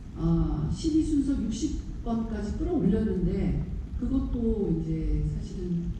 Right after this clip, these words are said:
심의가 안 되고 지금 지연되고 있는 상황이에요. 그런데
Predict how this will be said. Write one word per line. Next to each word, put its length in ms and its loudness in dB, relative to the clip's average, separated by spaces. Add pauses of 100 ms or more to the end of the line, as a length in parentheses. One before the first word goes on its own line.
(160)
심의가 380 2
안 120 0
되고 640 2 (160)
지금 160 -6
지연되고 420 0
있는 220 2
상황이에요. 560 0
그런데 640 0